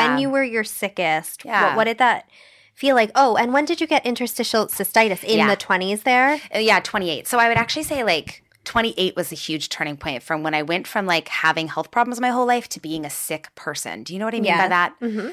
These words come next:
Speaker 2: Like, it became a part of my identity at that
Speaker 1: Sure.
Speaker 2: point. It was clear that, like, I was becoming debilitated.
Speaker 1: Mm-hmm.
Speaker 2: So at twenty-eight, what it looked like was,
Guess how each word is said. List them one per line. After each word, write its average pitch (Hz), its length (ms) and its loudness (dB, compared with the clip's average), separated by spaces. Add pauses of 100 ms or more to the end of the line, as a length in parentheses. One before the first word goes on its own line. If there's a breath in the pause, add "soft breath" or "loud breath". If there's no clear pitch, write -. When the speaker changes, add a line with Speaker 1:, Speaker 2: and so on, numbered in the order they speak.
Speaker 2:
Like, 214 160 4
it 208 60 2
became 214 220 -2
a 190 80 -2
part 175 180 -4
of 156 60 -2
my 147 120 -4
identity 123 480 -8
at - 100 -10
that 131 120 0
Speaker 1:
Sure. 247 160 -2
Speaker 2:
point. 87 340 -8
It 175 100 0
was 170 180 -2
clear 170 360 -2
that, 156 180 -6
like, 135 400 -12 (560)
I 175 60 -2
was 180 260 -6 (220)
becoming 151 720 -6 (520)
debilitated. 139 880 -8
Speaker 1:
Mm-hmm. 208 540 -4 (220 loud breath)
Speaker 2:
So - 220 0
at 233 180 4
twenty-eight, 214 440 -4
what 160 100 -2
it 160 80 -4
looked 160 240 -10
like 175 180 -6
was, 147 480 -2